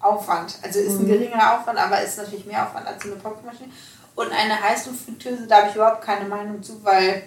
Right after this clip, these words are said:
Speaker 1: besitze ich nicht und... Äh,
Speaker 2: Ja, das perfide ist, ich hab noch nie was gegessen, was aus der Heißluftfritteuse
Speaker 1: Aber du
Speaker 2: kommt.
Speaker 1: willst eine haben.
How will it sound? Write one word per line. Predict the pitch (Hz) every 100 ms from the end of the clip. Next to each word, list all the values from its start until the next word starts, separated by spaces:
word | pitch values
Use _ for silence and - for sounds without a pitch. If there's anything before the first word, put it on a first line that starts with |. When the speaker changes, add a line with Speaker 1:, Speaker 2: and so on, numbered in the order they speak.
| -
Speaker 1:
besitze | 196 202 202
ich | 247
nicht | 233 240 -
und... | 196 196 185 -
Äh, | 190 190 196 - - _ _ _ _ _ _ _ _ _ _ _ _ _ _ - - - - -
Speaker 2:
Ja, | 226
das | 240 240
perfide | 233 - 262 247
ist, | 233 240 - - - _ _
ich | 208 -
hab | -
noch | 208 202
nie | 247
was | 226 226
gegessen, | 202 190 208 247
was | 233
aus | 226
der | 233
Heißluftfritteuse | 240 247 240 - 214 247
Speaker 1:
Aber | 240
du | 233
Speaker 2:
kommt. | 240
Speaker 1:
willst | 277
eine | 208 214
haben. | 240 - -